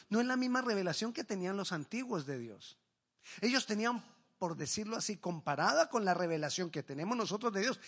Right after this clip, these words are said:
ellos tenían muy poca revelación de quién es Dios. En el nuevo pacto, nosotros tenemos libre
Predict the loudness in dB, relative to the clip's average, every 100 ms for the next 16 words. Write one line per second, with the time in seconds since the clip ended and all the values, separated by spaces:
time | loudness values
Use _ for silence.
0 | -2 2 2 2 0 2 4 4 0 2
1 | 2 2 -4 -6 -4 -4 -6 -8 -12 -18
2 | _ _ _ _ _ _ _ _ -14 -10
3 | -8 -8 -10 -12 -12 -12 -10 -10 -12 _
4 | _ _ _ _ _ _ _ _ _ _
5 | -20 -20 0 4 6 6 6 4 2 2
6 | 2 2 -2 -12 -12 -12 _ _ 0 2
7 | 2 -2 0 2 2 2 0 0 0 -2
8 | -4